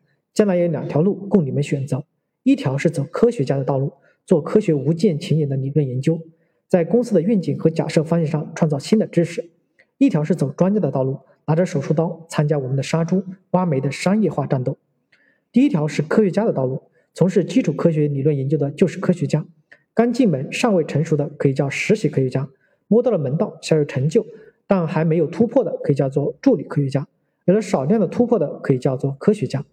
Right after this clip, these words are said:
在某一方面突出成就的可以叫某方面的首席科学家。不要去比对社会的称-，称谓，就不会心里忐忑不安。我们的科学家是领饭票的一种代码，社会上的科学家是社会荣誉的一种符号。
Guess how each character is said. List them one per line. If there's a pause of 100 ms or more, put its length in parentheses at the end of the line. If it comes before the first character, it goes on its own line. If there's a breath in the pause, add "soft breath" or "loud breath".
(560)
在
某
一
方
面
突
出
成
就
的
可
以
叫
某
方
面
的
首
席
科
学
家。 (480)
不
要
去 (540)
比
对
社
会
的
称-， (160)
称
谓， (320 loud breath)
就
不
会
心
里
忐
忑
不
安。 (520 soft breath)
我
们
的
科
学
家
是
领
饭
票
的
一
种
代
码， (340)
社
会
上
的
科
学
家
是
社
会
荣
誉
的
一
种
符
号。